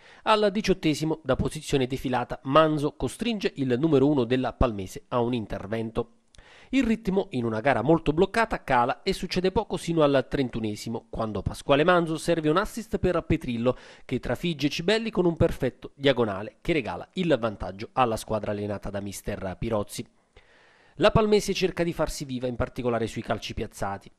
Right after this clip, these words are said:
Il colpo di testa di Simonetti al trentanovesimo viene bloccato però da Spicuzza.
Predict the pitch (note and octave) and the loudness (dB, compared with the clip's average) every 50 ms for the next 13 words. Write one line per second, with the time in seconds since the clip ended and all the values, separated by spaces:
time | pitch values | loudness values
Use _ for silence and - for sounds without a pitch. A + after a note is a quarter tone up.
0 | _ _ - A2 - F#2+ F#2+ F#2+ - C3+ A#2+ - - G#2+ G#2+ - C#3+ B2+ A2+ - | _ _ -14 -10 -8 -8 -8 -4 -4 -4 -2 -2 -4 -6 -4 -6 -6 -6 -6 -6
1 | A#2+ G#2+ A2+ - - E3+ G3 G3+ F3 B2 - - - - _ - A2 G#2 - G3+ | -8 -8 -8 -8 -4 -2 0 0 0 -2 -6 -10 -18 -14 _ -6 -6 -6 -6 -8
2 | - - G3 F#3 F3+ G3 G3+ G#3+ A3 A3+ G#3 - G3+ F#3 D3 - C#3 F3 F#3 E3+ | -6 -4 -4 -2 -2 -2 -2 -2 -2 -2 -4 -6 -8 -8 -8 -2 0 0 2 2
3 | B2+ B2 B2+ A#2 - A2 G#2+ G2+ - A2+ - A2 G2+ G2 F#2+ F#2 - - - - | 0 0 -2 -2 -2 -6 -8 -8 -4 -2 -2 0 0 -2 -4 -4 -6 -8 -10 -10
4 | - - A#2+ A2 - - - B2+ - - | -8 -8 -8 -8 -6 -4 -6 -6 -6 -10